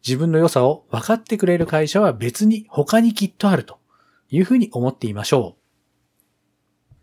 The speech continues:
う。で、今は会社というね、伝えた相手の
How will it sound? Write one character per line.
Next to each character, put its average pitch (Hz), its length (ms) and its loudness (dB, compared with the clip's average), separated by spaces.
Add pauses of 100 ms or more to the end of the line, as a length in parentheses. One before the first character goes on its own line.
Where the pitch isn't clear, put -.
(640)
う。 - 20 -2
で、 143 220 4
今 262 240 2
は 131 240 -2 (800)
会 226 260 0
社 220 240 2 (180)
と 190 120 2
い 180 100 2
う - 20 0
ね、 165 220 -8 (560)
伝 262 280 2
え 247 40 -2
た 240 220 -2
相 196 240 2
手 190 280 2 (280)
の 196 200 0